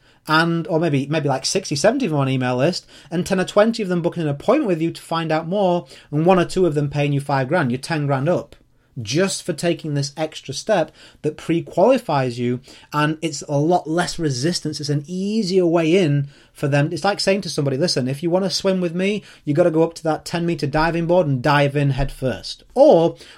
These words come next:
why don't you try and just step in from the side, have a little swim, and if you like it, then we'll go up to the diving board together." You're gonna get more people follow you the second way,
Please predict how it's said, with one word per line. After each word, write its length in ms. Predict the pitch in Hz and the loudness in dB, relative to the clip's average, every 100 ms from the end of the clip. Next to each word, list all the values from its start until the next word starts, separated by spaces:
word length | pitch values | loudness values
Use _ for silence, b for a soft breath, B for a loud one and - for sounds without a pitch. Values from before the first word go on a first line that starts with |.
| B | B
why 180 | 147 202 | 2 4
don't 180 | 247 | 4
you 60 | 196 | 0
try 280 | - 185 175 | -4 -2 -2
and 100 | 165 | 0
just 180 | 151 143 | -2 -2
step 300 | 185 147 160 | -4 -2 -4
in 100 | 147 | -4
from 200 | 143 127 | -4 -6
the 80 | 117 | -4
side, 480 | 196 226 160 151 143 B | 0 2 2 0 -4 B
have 160 | - 156 | -2 0
a 40 | |
little 240 | 160 147 139 | 2 2 0
swim, 220 | - 196 | -2 -2
and 80 | 160 | -2
if 120 | 147 | -2
you 80 | 147 | 0
like 380 | 180 330 311 175 | 0 0 -2 -2
it, 180 | 165 | -2
then 160 | 156 156 | -2 0
we'll 120 | 151 | 0
go 120 | 147 | 2
up 120 | 139 139 | 0 0
to 60 | |
the 60 | 135 | -6
diving 420 | 135 131 127 127 | -2 -2 -2 -2
board 240 | 120 117 | -2 -6
together." 460 | - 107 151 101 - _ _ _ | -6 -2 0 0 -6 _ _ _
You're 120 | 160 | -6
gonna 120 | 233 247 | -2 0
get 140 | 185 | 0
more 160 | 170 160 | 0 -2
people 260 | 160 143 | -4 -6
follow 300 | 135 - 165 | -6 -2 -2
you 240 | 120 120 113 | 0 -2 -4
the 100 | 113 | -8
second 480 | - 123 - 110 | -6 -8 -8 -10
way, 260 | 110 98 - | -8 -10 -10